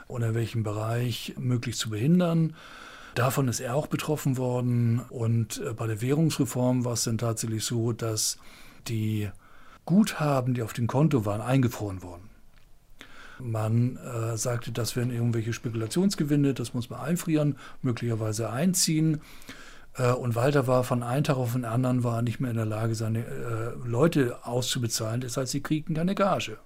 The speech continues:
Normalerweise ist das alles nicht schlimm, weil man geht zur Sparkasse oder zur Bank und holt sich einen Überbrückungskredit, weil das löst sich wieder auf. In diesem Fall war es so, dass Walter tatsächlich sowohl bei der Stadt,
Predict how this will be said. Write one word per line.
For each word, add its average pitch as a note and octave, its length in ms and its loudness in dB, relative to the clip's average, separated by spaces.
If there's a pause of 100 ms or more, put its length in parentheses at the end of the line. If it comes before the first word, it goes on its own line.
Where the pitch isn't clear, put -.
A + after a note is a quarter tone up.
(1160)
Normalerweise D3+ 800 6
ist C#3 160 -2
das D#3+ 140 2
alles D3+ 240 -2
nicht D3 140 0
schlimm, F#3+ 400 10
weil F3+ 120 6
man D3 140 2
geht F3 120 2
zur C#3+ 140 -4
Sparkasse D#3+ 600 2
oder C#3 160 2
zur C3 160 -2
Bank D3 260 2
und C#3+ 120 2
holt D3+ 180 4
sich C#3 120 6
einen C#3 120 4
Überbrückungskredit, D#3+ 1080 2
weil C#3+ 340 2 (300)
das B2 180 -2
löst D#3 220 8
sich C#3 160 2
wieder D3+ 200 4
auf. A#2+ 480 0 (340)
In B2+ 100 -2
diesem D#3+ 280 2
Fall D3+ 240 0
war C3+ 80 -4
es A#2+ 100 -4
so, D#3+ 220 2
dass D3+ 220 -4
Walter C3+ 400 0
tatsächlich B2 640 -4
sowohl C3 340 0
bei D3+ 140 -2
der A2+ 100 -6
Stadt, C#3+ 380 -6